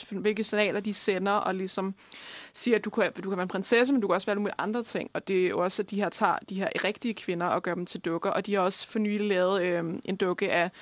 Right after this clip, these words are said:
den transkønnede skuespillerinde Laverne Cox fra Orange is the New, is the New Black,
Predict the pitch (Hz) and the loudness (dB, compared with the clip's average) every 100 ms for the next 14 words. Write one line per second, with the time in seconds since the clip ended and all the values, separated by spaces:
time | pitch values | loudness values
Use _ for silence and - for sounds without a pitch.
0 | - - 208 226 196 - 214 190 185 - | -14 -8 -2 0 0 0 0 0 -2 -4
1 | 196 202 190 185 202 196 190 185 185 - | -6 -2 -2 0 -2 0 0 0 0 2
2 | 214 - - 214 190 196 202 196 185 202 | 0 -2 -4 0 0 0 -2 -2 0 -2
3 | - 196 196 180 208 | -2 -2 0 -2 -2